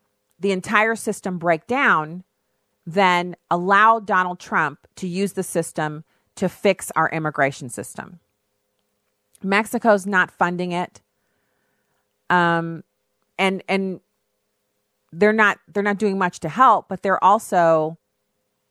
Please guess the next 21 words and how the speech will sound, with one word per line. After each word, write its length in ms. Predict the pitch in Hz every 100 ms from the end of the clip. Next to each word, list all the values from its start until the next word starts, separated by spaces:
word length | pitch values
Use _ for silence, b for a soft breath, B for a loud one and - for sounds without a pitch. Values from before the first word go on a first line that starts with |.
| _ _ _ _ _ _ _ _ _ _ _ _
they're 120 | 214 208
trying 340 | - 240 233
to 80 | 220
help 200 | 208 180
now 240 | 185 175
a 20 |
little 320 | 160 165 180 202
bit, 260 | 226 220
but 120 | 180 -
they're 120 | 220
never 280 | 220 220 214
gonna 200 | 202 185
be 160 | 180
fully 380 | 170 - 190 180
wholeheartedly 720 | 165 170 170 170 160 151 156
into 280 | 170 165 156
it 120 | 131
because 300 | 165 175 151
of 80 | 151
the 80 | 143
remittances. 840 | 143 139 - 120 - - -